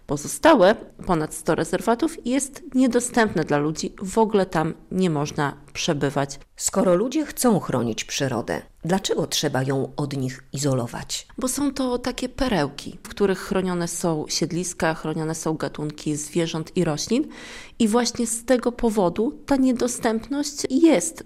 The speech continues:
Speaker 1: W rezerwatach, które są udostępnione,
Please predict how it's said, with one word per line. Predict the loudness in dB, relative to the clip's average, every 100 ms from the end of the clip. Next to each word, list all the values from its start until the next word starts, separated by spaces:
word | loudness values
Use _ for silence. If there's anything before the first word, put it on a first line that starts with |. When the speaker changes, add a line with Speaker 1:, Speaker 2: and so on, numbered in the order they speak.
| -16 -6
Speaker 1:
W | 0
rezerwatach, | 2 2 2 0 -2 -4
które | -4 -2 0
są | 0 2 2
udostępnione, | 2 0 -2 -2 -4 -2 -4 -2 -4